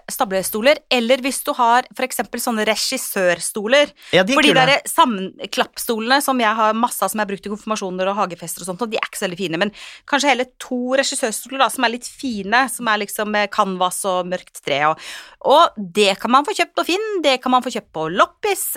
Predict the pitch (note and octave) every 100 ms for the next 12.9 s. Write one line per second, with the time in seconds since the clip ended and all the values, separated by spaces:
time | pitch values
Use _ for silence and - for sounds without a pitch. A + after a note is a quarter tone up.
0 | - G3+ G3+ G3+ - G#3 - G3 F#3 F#3+
1 | G#3 G#3 F#3 F3 E3 E3+ G3+ C#4 D#4 D4+
2 | B3+ A#3+ G#3+ - F#3+ F3+ G3+ G3+ F3+ E3+
3 | F#3 - - D#3+ E3+ F3+ E3 C4 G#4 A4+
4 | - B3 B3 B3 - G#3 G3 G3 F#3 A3+
5 | C#4+ F#4 C4 A#3 A3+ A3+ G#3 G3 G#3 F#3+
6 | G3 F#3 - F#3 - A3 G#3 G3 G3 G3
7 | A#3+ F#4 A#4+ - - - - - C4+ C4+
8 | C#4 C4+ C4+ C#4 A#3 A3+ - C3+ - _
9 | - - - - F4+ F#4+ F#4 - D4+ D4
10 | C#4 C4+ D#4+ A#4 - - F3+ C3+ B2+ D#3
11 | _ - C4 C4+ C4+ C4+ C4 C4 C4 A3
12 | G#3 D#4+ A#4 - A#3 A3+ C4+ C4 -